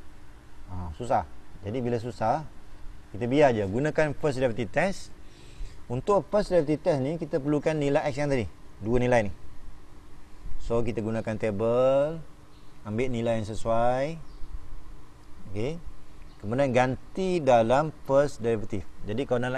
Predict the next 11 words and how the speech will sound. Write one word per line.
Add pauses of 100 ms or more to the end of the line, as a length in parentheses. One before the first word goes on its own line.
exam
ni,
penulisan
dia, (640)
masa
kita
gunakan
step
yang
kedua
ni,